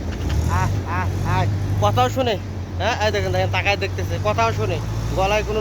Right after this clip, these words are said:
রশ্মি নাই, ডাকলে কাছে আইবো গা। তাহলে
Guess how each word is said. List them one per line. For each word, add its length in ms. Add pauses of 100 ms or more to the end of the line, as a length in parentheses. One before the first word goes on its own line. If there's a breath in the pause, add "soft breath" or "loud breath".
রশ্মি 300
নাই, 100 (640)
ডাকলে 320
কাছে 220
আইবো 240
গা। 80 (640)
তাহলে 240